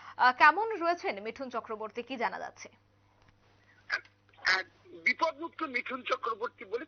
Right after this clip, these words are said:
Speaker 2: চিকিৎসকরা জানিয়েছেন। গতকাল বাইপাসের একটি বেসরকারি হাসপাতালে ব্রেন স্ট্রোক হওয়ায় ভর্তি করা হয়েছিল মিঠুন চক্রবর্তীকে। ভর্তি হওয়ার কিছুক্ষণের মধ্যেই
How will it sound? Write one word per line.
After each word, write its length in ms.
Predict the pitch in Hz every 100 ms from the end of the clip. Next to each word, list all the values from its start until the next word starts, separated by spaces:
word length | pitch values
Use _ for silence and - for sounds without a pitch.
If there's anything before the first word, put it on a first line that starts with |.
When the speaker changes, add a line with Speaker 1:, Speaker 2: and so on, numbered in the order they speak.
| -
Speaker 2:
চিকিৎসকরা 560 | - 220 - 196 254
জানিয়েছেন। 600 | 269 - 339 330 - 302 277 _ _ _ _ _ _ _ _ - 311
গতকাল 480 | 180 - 247 285
বাইপাসের 640 | 285 185 170 - 220 - 247
একটি 220 | 254 -
বেসরকারি 600 | - 185 240 214 220 226
হাসপাতালে 580 | 180 202 - 226 240 254
ব্রেন 300 | 180 190 202
স্ট্রোক 360 | - 160 160
হওয়ায় 220 | 190 214 - -
ভর্তি 260 | 175 -
করা 180 | - 208
হয়েছিল 340 | 185 202 - 254
মিঠুন 320 | 220 - 170
চক্রবর্তীকে। 680 | 165 - 160 - 160 247 214 _ _ _ _ _ _ _ _ _ -
ভর্তি 260 | 190 220 254
হওয়ার 220 | 285 -
কিছুক্ষণের 500 | 220 - - 254 247
মধ্যেই 300 | 240 220 294